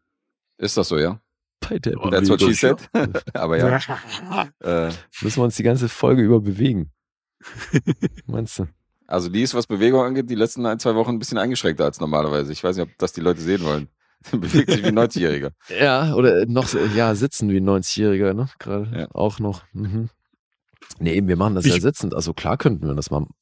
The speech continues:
Speaker 2: andenken,
Speaker 1: Ja.
Speaker 2: aber, ja.
Speaker 3: Also ich glaub, da wird auf YouTube halt auch mehr gehen wieder, ne? Also da,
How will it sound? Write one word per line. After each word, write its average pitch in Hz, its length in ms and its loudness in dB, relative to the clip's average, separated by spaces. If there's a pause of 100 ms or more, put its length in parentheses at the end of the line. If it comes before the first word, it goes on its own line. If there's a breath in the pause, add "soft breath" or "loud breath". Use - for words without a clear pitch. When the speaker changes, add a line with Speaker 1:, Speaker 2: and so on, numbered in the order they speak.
Speaker 2:
andenken, 76 560 -6
Speaker 1:
Ja. 80 240 -2
Speaker 2:
aber, 69 320 -8 (420)
ja. 71 200 -4 (800)
Speaker 3:
Also 135 120 -4
ich - 60 -6
glaub, 151 140 4
da 160 100 4
wird 156 120 2
auf 147 140 0
YouTube 196 320 2
halt 135 160 -10
auch 123 100 -6
mehr 123 260 0
gehen 113 260 -2
wieder, 110 220 -4
ne? 143 140 -4
Also 120 220 -6
da, 127 280 -2